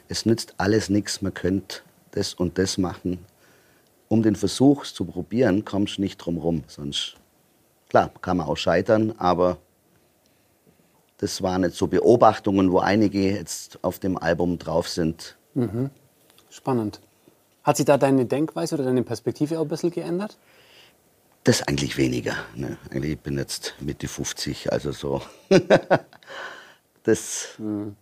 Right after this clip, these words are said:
Speaker 1: naja, also da hat sich jetzt bei mir persönlich nichts geändert.
Speaker 2: Mhm.
Speaker 1: Das ist einfach eine Art zum Musik auf Band bringen, wo jetzt für mich spannend war, auch das endlich, das war so ein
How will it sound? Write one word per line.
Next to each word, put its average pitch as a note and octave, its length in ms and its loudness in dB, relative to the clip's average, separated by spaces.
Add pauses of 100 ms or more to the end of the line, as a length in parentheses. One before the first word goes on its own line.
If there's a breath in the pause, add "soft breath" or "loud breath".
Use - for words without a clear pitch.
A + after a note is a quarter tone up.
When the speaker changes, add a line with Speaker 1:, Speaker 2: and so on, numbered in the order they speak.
Speaker 1:
naja, G2+ 140 6
also F2 160 2
da D#2+ 140 4
hat D#2+ 140 2
sich D#2+ 160 -8
jetzt - 380 -4
bei F2+ 80 4
mir G2 160 6
persönlich G#2 640 4
nichts G2+ 240 0
geändert. G#2 420 6
Speaker 2:
Mhm. G#2 220 -6 (180)
Speaker 1:
Das G#2+ 160 -4
ist G2 240 -6
einfach A2 220 2
eine A2 240 4
Art F#2 300 6 (180)
zum A#2 160 4
Musik A2 520 0
auf - 520 4 (260)
Band A2+ 320 4
bringen, A#2 460 6 (720 soft breath)
wo A2+ 100 4
jetzt - 140 0
für G#2+ 80 4
mich A2 180 4
spannend G#2 400 6
war, F#2+ 220 8
auch G2+ 180 6
das - 220 2
endlich, A2+ 420 2
das - 180 -6
war G2 140 4
so G2+ 140 0
ein G2+ 180 0